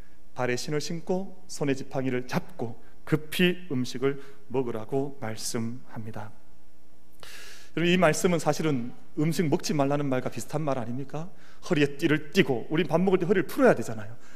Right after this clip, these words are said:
근데 허리에 띠를 띠고 일어서서 지팡이를 잡고 급히 먹으라. 이 주-, 이 말씀이 우리에게 주시는 하나님의 뜻은, 하나님의 명령은 어떤 뜻이 담겨져 있겠습니까?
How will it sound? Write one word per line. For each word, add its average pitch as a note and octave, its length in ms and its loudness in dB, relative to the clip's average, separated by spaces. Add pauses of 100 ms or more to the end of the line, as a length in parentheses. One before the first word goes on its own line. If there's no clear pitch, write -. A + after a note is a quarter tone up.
(120)
근데 C3 160 -2
허리에 E3 240 8
띠를 D3+ 320 0
띠고 C#3 340 4 (680)
일어서서 F3+ 920 8 (220)
지팡이를 F3 480 8
잡고 F3 260 6
급히 A3+ 340 8
먹으라. C3 420 2 (340)
이 A#3 160 6
주-, A3 300 6
이 A3 160 10
말씀이 F#3 380 10
우리에게 D#3 400 6 (240)
주시는 C#3+ 280 2
하나님의 D3 460 4
뜻은, F3+ 320 6
하나님의 D3+ 300 6
명령은 D3+ 320 4 (180)
어떤 C#3 300 2
뜻이 C3+ 180 -2
담겨져 A#2+ 400 -2
있겠습니까? A#2+ 640 -4